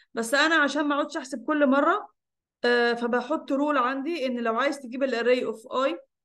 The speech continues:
عايز تجيب الأدرس أوف أري أوف آي، فهو عبارة عن البيز أدرس ماله؟ آه، الأري أوف أدرس،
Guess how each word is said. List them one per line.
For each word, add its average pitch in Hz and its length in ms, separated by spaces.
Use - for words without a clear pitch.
عايز 123 180
تجيب 247 180
الأدرس 240 420
أوف - 140
أري 226 200
أوف 262 140
آي، 269 220
فهو 262 100
عبارة 240 260
عن 254 160
البيز 233 260
أدرس 262 440
ماله؟ 233 420
آه، 214 880
الأري 220 440
أوف 269 140
أدرس، 262 360